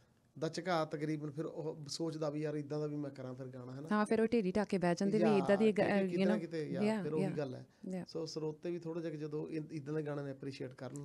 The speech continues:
Speaker 2: And ਉਹ, ਉਹ ਸਰੋਤਿਆਂ ਦਾ ਵੀ, ਸਾਡੇ ਲਿਸਨਰਸ ਦਾ ਵੀ, ਜਿਹੜੇ ਤੁਹਾਡੇ ਫੈਨਸ ਆ, ਸਾਡਾ ਵੀ ਫਰਜ਼ ਬਣਦਾ ਕਿ ਅਸੀਂ ਇਹ ਜਿਹੜੀ
Speaker 1: ਯਾ।
Speaker 2: ਸਾਫ਼ ਸੁਥਰੀ ਗਾਇਕੀ ਨੂੰ ਪ੍ਰਮੋਟ ਕਰੀਏ, ਅਸੀਂ ਸੁਣੀਏ, ਹੈ ਨਾ?
Speaker 1: ਬਿਲਕੁਲ, ਬਿਲਕੁਲ।
Speaker 2: ਯਾ, definitely। Um,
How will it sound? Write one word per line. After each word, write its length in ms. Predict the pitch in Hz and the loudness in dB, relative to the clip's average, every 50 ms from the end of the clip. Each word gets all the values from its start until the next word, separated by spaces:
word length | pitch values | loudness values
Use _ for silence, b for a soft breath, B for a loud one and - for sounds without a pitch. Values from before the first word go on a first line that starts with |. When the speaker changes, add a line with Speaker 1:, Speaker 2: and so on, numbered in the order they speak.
| - | 4
Speaker 2:
And 120 | 254 262 285 | 6 6 6
ਉਹ, 140 | 285 302 277 | 6 4 6
ਉਹ 160 | - 277 277 | 6 6 4
ਸਰੋਤਿਆਂ 540 | 269 - 254 247 240 220 220 - 247 240 240 | 6 6 4 6 6 4 4 2 2 2 2
ਦਾ 100 | 247 233 | 2 4
ਵੀ, 120 | 240 240 | 4 4
ਸਾਡੇ 200 | - 240 220 220 | 4 4 2 2
ਲਿਸਨਰਸ 480 | 202 196 202 - - 214 214 220 208 208 | 2 2 2 2 0 0 0 0 0 0
ਦਾ 180 | 202 214 214 | 2 2 4
ਵੀ, 260 | 202 208 208 202 208 | 4 4 4 4 4
ਜਿਹੜੇ 200 | 196 - 190 196 | 4 4 2 2
ਤੁਹਾਡੇ 200 | 196 208 196 196 | 4 4 2 2
ਫੈਨਸ 320 | 185 - 185 180 175 175 - | 2 2 2 2 2 2 0
ਆ, 40 | 185 | -2
ਸਾਡਾ 260 | - 185 175 175 185 | 0 0 0 0 2
ਵੀ 140 | 175 196 202 | 2 2 2
ਫਰਜ਼ 300 | 185 190 175 170 160 165 | 2 2 2 2 2 0
ਬਣਦਾ 300 | 165 160 156 151 165 165 | 0 0 2 2 0 -2
ਕਿ 200 | - - 170 165 | -2 -2 -2 -2
ਅਸੀਂ 220 | 160 - 170 165 | 0 0 0 0
ਇਹ 60 | 160 - | 0 2
ਜਿਹੜੀ 120 | 170 180 | 2 2
Speaker 1:
ਯਾ। 80 | 170 143 | 2 4
Speaker 2:
ਸਾਫ਼ 220 | 131 165 160 160 | 6 6 6 6
ਸੁਥਰੀ 300 | - 175 165 - - 180 | 4 0 0 2 0 2
ਗਾਇਕੀ 340 | 156 165 160 165 165 - 175 | 2 2 2 2 2 4 4
ਨੂੰ 120 | 170 170 | 4 4
ਪ੍ਰਮੋਟ 360 | - 180 165 165 160 165 - | 2 0 0 2 0 0 0
ਕਰੀਏ, 260 | - - 160 165 175 175 | 0 -2 2 4 4 4
ਅਸੀਂ 180 | 160 - 175 | 4 2 0
ਸੁਣੀਏ, 340 | 160 - 165 151 147 147 151 | 2 4 2 4 4 4 4
ਹੈ 100 | 151 156 | 2 4
ਨਾ? 140 | 196 262 320 - 147 | 2 2 0 0 -2
Speaker 1:
ਬਿਲਕੁਲ, 300 | 160 185 208 - - 208 | -2 -2 -2 -2 -4 -6
ਬਿਲਕੁਲ। 260 | 180 165 180 190 208 | -6 -6 -4 0 0
Speaker 2:
ਯਾ, 80 | 226 185 - - B B B B B 196 | 0 0 -2 -6 B B B B B 2
definitely। 280 | 196 190 - 208 202 196 B B B B B - 254 | 2 4 4 4 4 2 B B B B B 6 6
Um, 420 | 262 285 - - - - - - | 6 6 4 -2 -8 -8 -8 -8